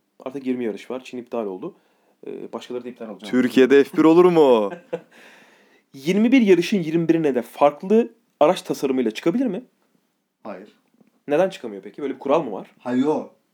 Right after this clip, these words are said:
Speaker 1: Böyle bir kural yok.
Speaker 3: Öyle bir kural yok.
Speaker 1: Öyle bir
Speaker 3: Çıkabilir.
Speaker 1: kural yok. Çıkabilir. Yani yirmi bir farklı araç tasarımı görebiliriz. Ferrari aracını durmadan değiştirebilir. İster siyaha boyar, ister sarıya boyar, ister beyaza boyar.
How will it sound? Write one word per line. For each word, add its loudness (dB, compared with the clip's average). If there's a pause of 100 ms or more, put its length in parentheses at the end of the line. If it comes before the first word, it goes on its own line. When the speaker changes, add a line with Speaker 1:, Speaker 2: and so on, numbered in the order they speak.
Speaker 1:
Böyle 2
bir -8
kural 2
yok. 6
Speaker 3:
Öyle -6
bir -14
kural 0
yok. 0
Speaker 1:
Öyle -14
bir -4
Speaker 3:
Çıkabilir. -2
Speaker 1:
kural 2
yok. -2
Çıkabilir. -2
Yani 0
yirmi 2
bir 4
farklı -2
araç 2
tasarımı -6
görebiliriz. -2 (220)
Ferrari 4
aracını 2
durmadan 0
değiştirebilir. -4
İster -4
siyaha -2
boyar, 0 (180)
ister 0
sarıya -2
boyar, -8
ister -10
beyaza -2
boyar. -12